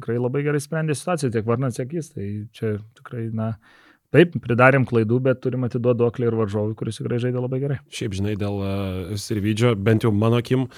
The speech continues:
Speaker 2: gal jis sezono pradžioj prieš Telmacherą pats nelabai žinojo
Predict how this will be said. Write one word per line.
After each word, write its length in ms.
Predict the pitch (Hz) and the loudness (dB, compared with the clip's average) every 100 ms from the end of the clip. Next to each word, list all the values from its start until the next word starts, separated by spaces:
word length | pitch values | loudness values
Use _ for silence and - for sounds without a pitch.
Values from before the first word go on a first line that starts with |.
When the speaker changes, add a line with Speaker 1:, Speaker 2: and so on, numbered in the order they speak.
| - - - _ _ _ _ _ _ _ _ _ _ _ _ - | -20 -20 -20 _ _ _ _ _ _ _ _ _ _ _ _ -8
Speaker 2:
gal 200 | 120 131 | 2 6
jis 160 | 139 139 | 6 4
sezono 320 | 123 147 147 | 6 6 6
pradžioj 320 | 117 117 147 | 4 6 6
prieš 160 | 143 123 | 4 2
Telmacherą 540 | 117 123 139 139 120 110 - - - _ _ _ - | 2 2 2 2 2 0 -8 -18 -20 _ _ _ -4
pats 180 | 143 - | 0 4
nelabai 320 | 117 110 127 | 4 4 4
žinojo 380 | 107 120 127 117 | 4 4 6 4